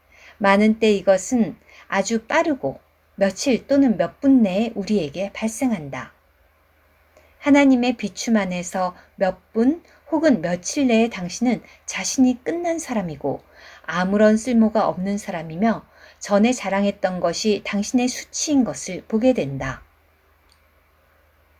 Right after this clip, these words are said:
또한 성령의 계시는 많은 경우 말씀의 공급으로 말미암는다.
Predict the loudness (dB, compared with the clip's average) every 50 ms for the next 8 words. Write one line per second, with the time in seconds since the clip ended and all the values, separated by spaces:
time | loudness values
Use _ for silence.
0 | _ _ 6 6 6 6 6 2 0 -2 -2 0 2 4 4 4 4 2 0 -2
1 | -6 -8 -8 -8 -4 -2 0 0 0 -2 -4 -12 -20 -20 -20 -20 _ -4 -2 2
2 | 2 2 4 2 2 0 0 0 0 0 0 0 0 -4 -4 -4 -4 -2 0 0
3 | 0 0 -2 -6 -8 -8 -6 -8 -10 -10 -4 -2 -2 -2 -2 -4 -6 -2 0 2
4 | 2 2 2 -2 -4 -6 -8 -8 -8 -8 -8 -10 -12 -14